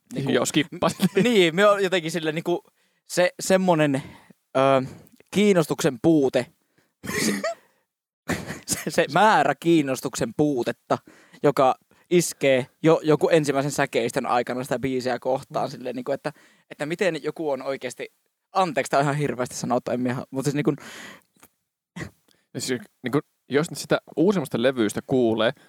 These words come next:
Speaker 2: var-, niinku, kaikista vahviten sen, että se on tehnyt se yksi omassa kellarissa. <laughs>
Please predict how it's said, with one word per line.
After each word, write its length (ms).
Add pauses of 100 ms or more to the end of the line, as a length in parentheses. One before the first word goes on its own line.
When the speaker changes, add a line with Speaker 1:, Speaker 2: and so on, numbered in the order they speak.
(1500)
Speaker 2:
var-, 260
niinku, 280
kaikista 300
vahviten 460
sen, 220
että 160
se 80
on 60 (180)
tehnyt 240
se 100
yksi 300
omassa 300
kellarissa. 560 (360)
<laughs> 40